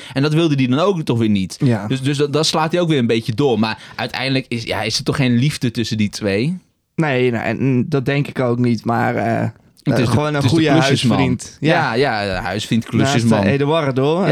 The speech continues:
Speaker 1: Ja.
Speaker 2: je nu Olaf.
Speaker 1: <laughs> Ja, Olof.
Speaker 2: Olof,
Speaker 1: Je
Speaker 2: sorry.
Speaker 1: zegt altijd
Speaker 2: Ja,
Speaker 1: verkeerd.
Speaker 2: ja, dat is ook heel moeilijk, hè?
Speaker 1: Ja, jouw hart is natuurlijk vol van Petri. Dus daarom denk je
Speaker 2: Ja.
Speaker 1: altijd aan Olaf
Speaker 2: Nou.
Speaker 1: natuurlijk.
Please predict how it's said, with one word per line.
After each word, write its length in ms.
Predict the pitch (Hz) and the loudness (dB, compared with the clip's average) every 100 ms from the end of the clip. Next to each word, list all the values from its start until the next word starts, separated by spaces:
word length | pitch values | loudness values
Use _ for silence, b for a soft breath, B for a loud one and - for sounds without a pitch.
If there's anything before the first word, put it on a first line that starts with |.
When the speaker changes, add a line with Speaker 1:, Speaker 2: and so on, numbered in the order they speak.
| 131 | 2
Speaker 1:
Ja. 60 | 147 | 2
Speaker 2:
je 80 | |
nu 80 | 135 | 2
Olaf. 360 | - 156 131 139 | 2 2 2 0
Speaker 1:
<laughs> 40 | |
Ja, 120 | 156 - | -2 0
Olof. 340 | 123 139 123 131 | 0 2 2 2
Speaker 2:
Olof, 320 | 143 135 139 | 2 0 0
Speaker 1:
Je 40 | 180 | -2
Speaker 2:
sorry. 140 | 139 | 0
Speaker 1:
zegt 120 | 131 | 0
altijd 240 | 139 151 - | 0 -2 -2
Speaker 2:
Ja, 320 | 117 156 123 | -2 0 0
Speaker 1:
verkeerd. 300 | - - - | -2 -4 -2
Speaker 2:
ja, 60 | 240 | 0
dat 100 | 285 | 2
is 140 | 214 277 | 2 2
ook 80 | |
heel 320 | 156 151 190 170 | 2 0 2 2
moeilijk, 400 | 196 185 147 - | 2 2 0 0
hè? 60 | |
Speaker 1:
Ja, 140 | 135 107 | 0 0
jouw 160 | 110 110 | 0 0
hart 200 | 117 127 | -2 -2
is 40 | |
natuurlijk 260 | 113 123 - | -2 -4 -2
vol 80 | 135 | -2
van 160 | 113 | -2
Petri. 460 | - 127 127 95 87 | -2 -2 0 -2 -2
Dus 140 | 98 | 0
daarom 200 | 107 107 | -2 0
denk 140 | 113 - | 2 2
je 60 | |
Speaker 2:
Ja. 60 | 113 | 2
Speaker 1:
altijd 220 | 110 107 | 2 0
aan 140 | 76 117 | 2 2
Olaf 260 | 127 - | 2 2
Speaker 2:
Nou. 140 | 147 143 | 2 0
Speaker 1:
natuurlijk. 500 | 101 92 90 87 | -2 -2 -2 -4